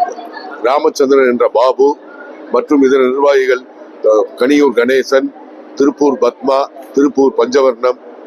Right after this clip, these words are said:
பொள்ளாச்சி நாகேஸ்வரி ஆகியவர்கள் கலந்து கொண்டு இந்த நிகழ்வில் எங்களது சங்க கோரிக்கைகளை ஏற்கனவே பல முறை வந்து தமிழ்நாடு அரசில் கோரிக்கை வைத்துள்ளோம். முக்கியமாக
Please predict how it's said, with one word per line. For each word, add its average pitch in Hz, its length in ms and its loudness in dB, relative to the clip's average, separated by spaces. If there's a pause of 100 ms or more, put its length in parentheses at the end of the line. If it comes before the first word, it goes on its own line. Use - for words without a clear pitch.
பொள்ளாச்சி 143 480 2
நாகேஸ்வரி 123 640 0 (500)
ஆகியவர்கள் 139 580 0
கலந்து 135 300 0
கொண்டு 123 220 0 (560)
இந்த 120 120 -2 (100)
நிகழ்வில் 135 420 0 (960)
எங்களது 139 500 2 (380)
சங்க 139 360 0
கோரிக்கைகளை 139 600 2 (640)
ஏற்கனவே 139 480 2 (840)
பல 131 260 2
முறை 151 200 2 (100)
வந்து 131 200 -2 (280)
தமிழ்நாடு 139 440 2
அரசில் 127 360 -2 (580)
கோரிக்கை 135 380 2
வைத்துள்ளோம். 123 480 0 (460)
முக்கியமாக 135 560 0